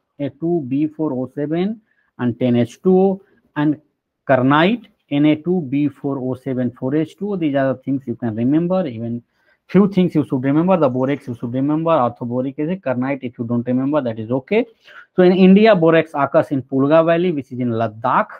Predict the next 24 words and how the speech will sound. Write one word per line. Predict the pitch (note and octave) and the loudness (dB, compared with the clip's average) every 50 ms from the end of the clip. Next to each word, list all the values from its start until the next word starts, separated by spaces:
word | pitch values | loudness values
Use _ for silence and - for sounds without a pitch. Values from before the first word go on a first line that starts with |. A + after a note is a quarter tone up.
| _ _ _ _ _ _ _ _ _ _ _ - | _ _ _ _ _ _ _ _ _ _ _ -6
and | C#3+ C#3 C#3+ | -4 -2 -2
the | C3+ | -2
Sambhar | C3+ - C#3+ C#3 C#3+ C3+ D3+ D#3 D3 | -2 -2 -2 0 0 0 0 2 2
Lake, | D3 D3+ E3+ G3+ G#3 G3+ - | 2 4 2 2 0 -2 -6
which | C3+ B2 - | -10 -8 -8
is | C3 A#2+ | -6 -4
in | B2+ B2 | -4 -4
Rajasthan. | A#2 B2 A#2+ C3 C3+ D#3+ D3+ - _ - E3 F3 F3+ F3+ | -2 -2 -2 -2 -2 -2 -4 -6 _ -10 -8 -8 -8 -8
So | - D3 B2 | -10 -10 -10
boron | A#2 A#2+ A#2+ B2 A#2+ A#2+ A#2+ A2+ A2+ A#2 _ _ _ | -8 -6 -6 -4 -4 -4 -6 -8 -10 -12 _ _ _
mostly | A#2 A#2+ A#2+ - _ - A#2+ A2+ | -12 -12 -12 -12 _ -14 -10 -8
occurs | A2 G#2+ - - A2 - - B2 | -8 -8 -8 -8 -10 -10 -10 _
there. | B2+ D3+ F3 F#3+ G#3 G#3+ G#3 _ _ _ _ - - - _ - | 0 2 2 2 2 0 -4 _ _ _ _ -20 -20 -20 _ -4
So | C#3 | 0
there | C3+ D#3 D#3 D#3+ | 4 6 6 6
are | D#3+ D#3 D#3 - - | 6 4 2 0 0
two | A3+ A#3 | 2 2
naturally | A3 G#3 F#3+ F#3 - D#3+ D3+ D#3+ D#3+ D3+ | 4 4 2 2 2 0 2 2 4 4
occurring | D3 C3+ - D3 C#3 C#3+ C#3 | 2 2 2 -2 -2 0 -2
isotopes | C3+ B2+ A2+ - C#3 B2 - C3 A#2+ - - | -2 -4 -4 -6 -12 -8 -8 -8 -8 -6 -6
of | B2+ A2+ A2 A2 | -6 -6 -6 -4
boron, | B2+ C3+ C#3+ D#3 E3+ G3 A#3 B3 G#3+ | -2 0 2 2 2 2 0 -2 -4
the | B2+ | -4
naturally | B2 B2 A#2 - - B2+ B2 B2 B2+ B2 | -4 -4 -6 -4 -6 -6 -4 -4 -4 -6